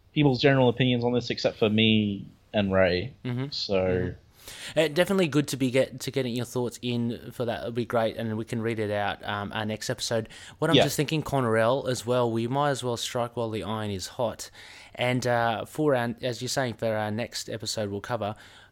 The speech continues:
Speaker 2: let's put up, we'll put up a discussion thread, um, on, on our page,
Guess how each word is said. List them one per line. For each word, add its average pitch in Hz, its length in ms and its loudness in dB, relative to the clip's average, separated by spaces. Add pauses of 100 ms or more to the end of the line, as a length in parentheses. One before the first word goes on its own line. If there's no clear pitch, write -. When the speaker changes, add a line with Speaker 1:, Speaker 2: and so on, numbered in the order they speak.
Speaker 2:
let's 165 240 -2
put 165 200 -2
up, 117 220 -2
we'll 143 120 -2
put 165 180 -4
up 165 140 -2
a 127 60 -4
discussion 107 640 -4
thread, 104 420 -6 (420)
um, 101 360 -8
on, 107 420 -2 (340)
on 113 160 -6
our 104 140 -6
page, 185 600 -4